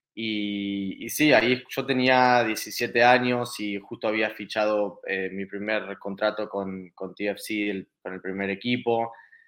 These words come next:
Y, y de a poco, bueno, tuvimos las, me parece fue sub-veinte, la clasificatoria de sub-veinte para el Mundial, no entramos,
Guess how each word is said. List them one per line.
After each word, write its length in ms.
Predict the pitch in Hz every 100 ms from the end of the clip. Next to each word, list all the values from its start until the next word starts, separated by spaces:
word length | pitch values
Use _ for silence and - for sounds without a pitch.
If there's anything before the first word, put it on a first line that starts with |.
| _ _
Y, 600 | 98 107 104 98 98 101 -
y 180 | - 110
de 60 | 107
a 120 | 104
poco, 460 | 117 104 113 110 104
bueno, 260 | 110 101 -
tuvimos 260 | 104 110
las, 600 | 104 95 - - - - - _ _
me 100 | 95
parece 280 | 101 - 104
fue 140 | 101
sub-veinte, 680 | 95 110 104 135 131 123 110
la 140 | 101
clasificatoria 680 | 95 - 90 95 98 104 101
de 60 |
sub-veinte 540 | 95 101 98 104 104 98
para 180 | 92 92
el 60 |
Mundial, 640 | 92 92 107 113 110 101 95
no 100 | 101
entramos, 720 | 98 107 110 110 107 104